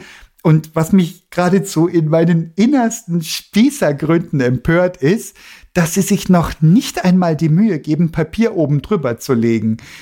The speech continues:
Da starkt eben der komplette Restmüll aus dieser Papiertonne.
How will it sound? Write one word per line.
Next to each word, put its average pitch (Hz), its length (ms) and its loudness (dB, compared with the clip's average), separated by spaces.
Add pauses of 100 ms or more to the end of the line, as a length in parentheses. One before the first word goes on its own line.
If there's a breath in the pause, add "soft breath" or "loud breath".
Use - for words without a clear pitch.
(160 loud breath)
Da 147 140 2
starkt 165 540 -2
eben 180 540 0
der 143 120 -2
komplette 175 600 0
Restmüll 147 580 0
aus 123 140 -4
dieser 131 240 -2
Papiertonne. 123 800 -2